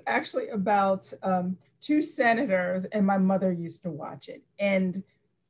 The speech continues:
coming from the background, my mom was a foster kid, my dad was a laborer, he only had a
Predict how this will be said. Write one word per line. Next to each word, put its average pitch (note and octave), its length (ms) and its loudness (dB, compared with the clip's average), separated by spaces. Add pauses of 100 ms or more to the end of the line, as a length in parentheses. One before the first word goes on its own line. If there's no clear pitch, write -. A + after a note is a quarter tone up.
(260)
coming D#4 320 2
from C4 220 2
the A#3+ 80 0
background, F#3+ 960 0
my F#3+ 180 0
mom G#3+ 320 0
was A3+ 120 -6
a C4 60 -4
foster F#3 400 -4
kid, F#3 340 -2
my E3+ 140 -6
dad F#3 420 0
was F3 200 -4
a F3+ 80 0
laborer, F3+ 680 -2
he F#3 140 -4
only F#3 220 -4
had F#3 260 -6
a F3 300 -6